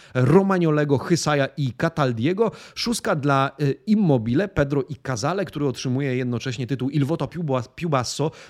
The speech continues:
najniższa nota, nie ma, e, tytułu Il Peggiore, e, e, dlatego że nie upilnował Bremera w sytuacji bramkowej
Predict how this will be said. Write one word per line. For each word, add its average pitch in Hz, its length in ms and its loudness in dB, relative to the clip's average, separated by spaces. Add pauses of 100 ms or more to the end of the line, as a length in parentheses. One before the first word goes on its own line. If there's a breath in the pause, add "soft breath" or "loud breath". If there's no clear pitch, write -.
najniższa 139 440 0
nota, 143 240 -4
nie 127 140 -2
ma, 120 360 -4 (160)
e, 123 100 -10
tytułu 127 360 -4
Il 131 180 -6
Peggiore, 123 440 -2
e, - 400 -12
e, 139 60 -6 (240)
dlatego 180 540 -2
że 147 120 4
nie 196 200 0
upilnował 165 600 0
Bremera 123 480 0 (160)
w - 60 -8
sytuacji 123 480 -4
bramkowej 107 540 -4